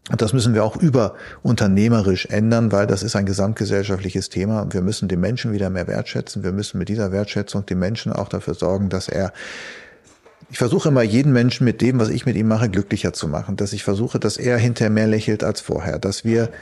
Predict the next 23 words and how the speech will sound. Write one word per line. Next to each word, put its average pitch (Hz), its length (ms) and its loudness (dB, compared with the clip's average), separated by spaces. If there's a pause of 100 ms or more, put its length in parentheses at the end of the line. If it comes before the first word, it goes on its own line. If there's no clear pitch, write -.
(400)
gucken, 135 320 2
dass 113 180 2
er, 117 360 2 (340)
äh, - 340 -4 (400)
schöner 123 320 0
hat, 104 200 0
eine 104 80 0
bessere, 123 280 0
positivere 117 600 0
Ausstrahlung. 92 580 -2 (540)
Und 123 440 2 (320)
das - 200 0
ist 147 120 2
ja 143 100 4
nicht 135 160 2
nur 127 100 4
so, 127 120 4
dass 120 160 4
ich 120 120 2
das 117 160 2
für - 140 0
ihn 165 260 4
tue, 135 440 2